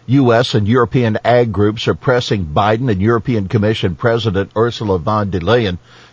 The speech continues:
to suspend tariffs on goods ranging from orange juice to cheese that have been levied because of clashes over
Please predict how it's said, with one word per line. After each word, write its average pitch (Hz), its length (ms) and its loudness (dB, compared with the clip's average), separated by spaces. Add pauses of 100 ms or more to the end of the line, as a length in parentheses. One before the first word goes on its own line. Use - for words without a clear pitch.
to 135 100 0
suspend 131 680 -2
tariffs 117 560 0
on 101 320 -2
goods 120 420 2
ranging 113 560 -2
from 95 240 0 (300)
orange 127 420 0
juice 107 340 -2
to 110 140 -6
cheese 120 640 -4 (240)
that 107 160 0
have 113 240 0
been 110 140 2
levied 107 500 0
because 107 420 -2
of 80 140 -8
clashes 127 640 -2
over 110 340 2